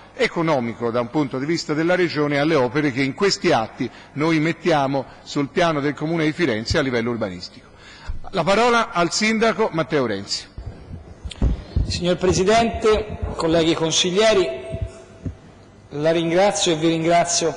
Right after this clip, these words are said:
Speaker 2: per, eh, l'introduzione, per la presenza qui stamattina, per un appuntamento che, eh, riveste un carattere di importanza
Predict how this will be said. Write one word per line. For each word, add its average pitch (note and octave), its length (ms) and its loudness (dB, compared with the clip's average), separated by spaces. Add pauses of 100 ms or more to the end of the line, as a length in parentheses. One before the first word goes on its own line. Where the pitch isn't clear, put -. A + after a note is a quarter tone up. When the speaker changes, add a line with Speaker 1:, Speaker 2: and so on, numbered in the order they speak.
Speaker 2:
per, D#3+ 340 0
eh, D3+ 400 2 (1600)
l'introduzione, E3 1200 0
per D#3 140 0
la C#3+ 100 0
presenza D3+ 460 -8
qui D3+ 100 -12
stamattina, F3 680 -6
per D#3 180 -8
un D#3+ 120 -6
appuntamento E3 1040 -4 (580)
che, F3 840 0
eh, C#3 420 -8
riveste F3+ 380 0
un E3+ 80 0
carattere D#3 520 -2
di D3+ 80 -6
importanza D#3 1200 -6